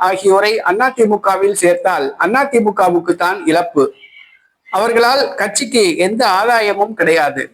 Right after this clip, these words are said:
ஆனால் அவர்களால் முக்குளத்தோர் வாக்குகள் இழக்கின்றன என்று ஒரு மாயையை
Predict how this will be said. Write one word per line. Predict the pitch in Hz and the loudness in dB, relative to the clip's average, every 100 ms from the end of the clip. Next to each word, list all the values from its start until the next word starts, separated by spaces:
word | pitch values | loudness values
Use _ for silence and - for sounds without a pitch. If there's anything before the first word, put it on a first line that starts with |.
| _ _ _ _ _ _ | _ _ _ _ _ _
ஆனால் | 180 226 254 285 - - _ _ _ _ _ _ _ _ 180 | -4 -2 -2 -4 -8 -18 _ _ _ _ _ _ _ _ -4
அவர்களால் | 214 240 233 277 202 208 | -2 0 2 2 0 0
முக்குளத்தோர் | - 320 294 262 220 196 | 0 0 2 2 2 2
வாக்குகள் | 196 214 214 151 - - _ _ _ _ _ _ _ _ _ - | 0 2 2 0 -2 -8 _ _ _ _ _ _ _ _ _ -4
இழக்கின்றன | 226 285 277 247 214 196 190 147 - - _ - | -2 0 2 2 2 2 0 -2 -6 -14 _ -2
என்று | 208 196 208 160 185 | 0 2 2 2 2
ஒரு | 190 185 | 2 2
மாயையை | 180 247 277 233 | 2 2 2 2